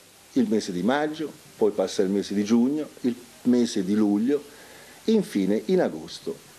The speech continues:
il Sodoma rientra a Siena. Uno si chiede, ma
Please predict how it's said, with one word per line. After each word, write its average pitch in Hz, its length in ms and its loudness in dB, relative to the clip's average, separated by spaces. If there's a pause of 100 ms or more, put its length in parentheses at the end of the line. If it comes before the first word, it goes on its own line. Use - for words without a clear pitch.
(300)
il 147 160 4
Sodoma 82 480 -6 (160)
rientra 90 720 0 (140)
a 87 140 -4
Siena. - 420 -10 (2250)
Uno 175 180 4
si 127 160 -2
chiede, 98 380 0 (1120)
ma 127 160 -2